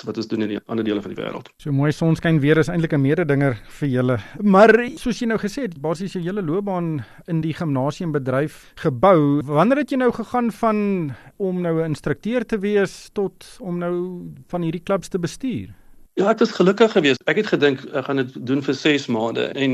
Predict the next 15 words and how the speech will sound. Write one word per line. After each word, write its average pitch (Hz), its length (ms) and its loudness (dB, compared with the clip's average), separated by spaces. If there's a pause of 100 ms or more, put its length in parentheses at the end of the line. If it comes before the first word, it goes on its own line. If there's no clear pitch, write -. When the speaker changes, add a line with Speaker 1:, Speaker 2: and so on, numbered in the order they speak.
(160)
Speaker 1:
toe 190 320 -4
het 139 160 -4
die 156 80 -2
geleenthede 151 560 2
gekom. - 480 0
Die 123 80 -4
sportwetenskap 151 720 4
het, 120 80 -6
wat 117 160 0
het 123 160 -6
my 127 160 -2
wel 120 160 4
geleer 123 400 4
het, 117 140 0
is - 160 -10